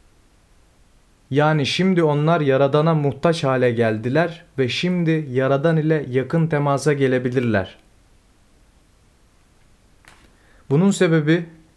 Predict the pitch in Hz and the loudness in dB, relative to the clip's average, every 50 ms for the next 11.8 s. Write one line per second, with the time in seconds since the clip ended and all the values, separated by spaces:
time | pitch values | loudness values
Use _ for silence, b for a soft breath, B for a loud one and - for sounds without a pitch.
0 | _ - 135 143 160 160 147 127 104 107 131 127 135 131 147 170 190 185 170 160 | _ -2 0 2 2 2 2 0 -2 -2 -2 0 0 2 2 2 2 2 0 0
1 | 156 135 131 120 104 107 - - - - 127 120 117 120 110 110 113 113 143 170 | 0 0 0 -2 -4 -4 -10 -14 -4 -2 0 0 2 0 -2 -2 0 0 0 0
2 | 165 - - - 180 175 175 175 - - _ - 143 127 - - 165 165 156 139 | 0 -2 -2 -2 -2 -2 -2 -6 -14 -20 _ -6 -6 -4 -2 -2 -2 -2 -2 -2
3 | 123 117 123 123 135 139 135 147 143 156 156 147 - 151 143 139 139 139 139 143 | -2 0 2 2 2 2 2 0 0 0 0 0 0 0 0 2 2 2 2 0
4 | 139 131 135 127 131 135 123 117 98 95 - - - - _ _ _ _ _ _ | 0 2 2 2 2 2 0 0 -2 -4 -6 -12 -18 -20 _ _ _ _ _ _
5 | _ _ _ _ _ _ _ _ _ _ _ _ 120 127 143 156 160 143 117 101 | _ _ _ _ _ _ _ _ _ _ _ _ -2 0 2 2 2 0 -2 -4
6 | - - - _ _ _ _ _ _ _ _ _ _ _ _ _ _ _ 123 139 | -6 -10 -18 _ _ _ _ _ _ _ _ _ _ _ _ _ _ _ 0 0
7 | 160 175 170 170 - - - - - - 143 139 143 151 165 175 170 - - - | 0 0 0 -4 -10 -16 -16 -12 -8 -6 -4 -4 -2 0 -2 -2 -2 -6 -14 -20
8 | _ _ _ - - - - 170 165 151 - - 131 123 123 120 110 113 107 101 | _ _ _ -18 -14 -4 -2 -2 -2 -2 -2 -2 0 0 0 0 0 -2 -2 -4
9 | - - - 107 101 101 - - - - _ _ _ _ _ _ _ - 120 139 | -6 -6 -4 -4 -4 -4 -6 -12 -18 -20 _ _ _ _ _ _ _ -6 -2 0
10 | 160 175 175 165 160 160 160 160 - - - _ _ - - - - - 160 165 | 0 0 0 0 0 -2 -2 -4 -8 -14 -20 _ _ -18 -14 -12 -4 -2 -2 -2
11 | 139 127 117 120 110 107 107 104 - - 113 98 98 95 - - | 0 0 -2 -2 -2 -2 -4 -6 -6 -8 -6 -6 -6 -8 -10 -16